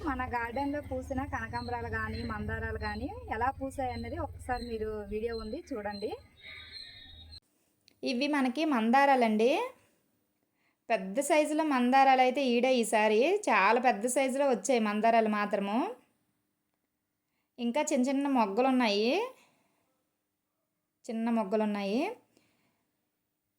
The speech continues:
Speaker 2: ఇటు సైడ్ రండి ఇలాగా. ఈ కలర్ చూసారా ఎంత బాగుందో కదండి.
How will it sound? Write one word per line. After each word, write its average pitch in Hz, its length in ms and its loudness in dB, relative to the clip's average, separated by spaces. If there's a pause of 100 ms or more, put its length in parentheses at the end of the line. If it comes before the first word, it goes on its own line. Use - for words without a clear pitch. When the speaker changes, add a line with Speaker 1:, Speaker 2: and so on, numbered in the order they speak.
(680)
Speaker 2:
ఇటు 226 140 -10
సైడ్ 254 260 2
రండి 233 200 4
ఇలాగా. 220 540 2 (2500)
ఈ 240 80 -4
కలర్ 233 440 2
చూసారా 269 300 4
ఎంత 247 440 4
బాగుందో 233 500 4
కదండి. 254 560 2